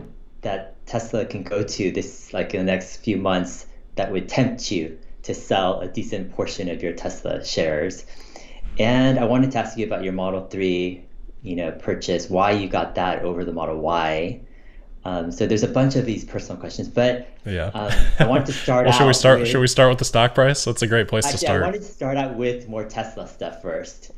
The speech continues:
Speaker 1: and then
Speaker 2: Yeah.
Speaker 1: kinda dive into more personal things. Um,
Speaker 2: Yeah.
Speaker 1: because I kind of, uh, wanted to actually ask you about your investing strategies as well, kind of how you view diversification risk, how you view options versus stock.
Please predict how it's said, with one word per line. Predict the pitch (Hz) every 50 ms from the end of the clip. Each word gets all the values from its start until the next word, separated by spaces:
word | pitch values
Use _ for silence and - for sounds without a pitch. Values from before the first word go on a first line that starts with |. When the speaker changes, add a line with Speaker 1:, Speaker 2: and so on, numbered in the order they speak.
| - -
Speaker 1:
and | - 98 95
then | 107 - 104
Speaker 2:
Yeah. | 101 90
Speaker 1:
kinda | 98 104 - -
dive | 98 - 120 87
into | 104 - - - - - -
more | 92 87 90
personal | 87 - 101 - - - 98 95 -
things. | - 92 87 85 85 - - - - - - -
Um, | - 101 92 92
Speaker 2:
Yeah. | 92 92 87
Speaker 1:
because | 82 - - - - - -
I | -
kind | - - 131 135
of, | 131 127 - -
uh, | 117 104 98 90 - 104
wanted | 104 113 117 117
to | 120 117
actually | 107 - - 113 104 - - -
ask | 98 95 107 - -
you | 117 104
about | 101 98 95
your | 92 90 92
investing | 95 92 92 98 98 - - 95
strategies | 87 - - 85 82 80 76 - 80
as | 82 78 -
well, | 85 82 80 82 - - - - - - - - - -
kind | - 95
of | 87 -
how | - 95 95
you | 95 95 92 90
view | - 92 90 85
diversification | 85 87 - 95 87 - - - - 107 107 104 - - 101 90
risk, | 87 95 98 95 - - - - - - - - - - -
how | - 98 98
you | 95 98 98 90
view | - 98 92 92
options | 92 87 87 90 - - - 98 92 90
versus | - - 87 - - 87 -
stock. | - - 104 98 95 95 95 92 - - -